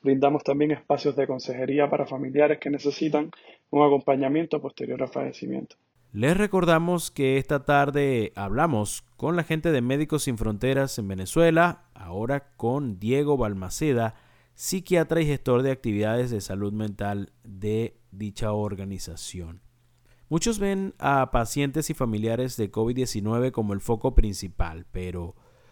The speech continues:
Speaker 2: ¿cómo asistir también al personal médico que trabaja en la primera línea bajo niveles importantes de estrés,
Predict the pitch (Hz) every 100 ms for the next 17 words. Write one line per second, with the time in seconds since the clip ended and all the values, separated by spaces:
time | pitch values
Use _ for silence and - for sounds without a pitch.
0 | - - 170 180 214 196 - 139 131 165
1 | 156 151 156 139 123 113 120 127 127 131
2 | 143 135 113 104 107 110 127 120 - 92
3 | 101 113 107 107 117 120 101 98 95 92
4 | 98 104 110 - - 117 104 - 92 -
5 | 131 147 113 107 - 147 131 -